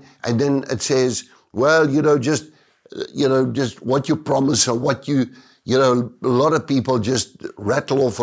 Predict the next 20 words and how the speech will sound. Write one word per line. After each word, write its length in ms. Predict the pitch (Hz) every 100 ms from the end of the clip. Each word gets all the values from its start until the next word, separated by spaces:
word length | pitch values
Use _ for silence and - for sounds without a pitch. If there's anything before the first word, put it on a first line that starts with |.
| 117
lot 80 | 123
of 120 | 117
things, 240 | - 123 92
a 60 |
lot 140 | 120 135
of 180 | 98
rhetoric 480 | 92 120 - 127 -
that 280 | 110 117 -
flies 440 | - 123 131 110 120
around." 320 | 123 120 113 - - - -
And 260 | 135 147 127
we've 180 | 175 135
heard 300 | 143 214 151
that, 360 | 165 202 - _ _ _ _ -
but 420 | 101 131 110 -
it's 260 | - 92 -
not 220 | 120 -
the 80 | 101
real 220 | 101 95
thing. 260 | - 95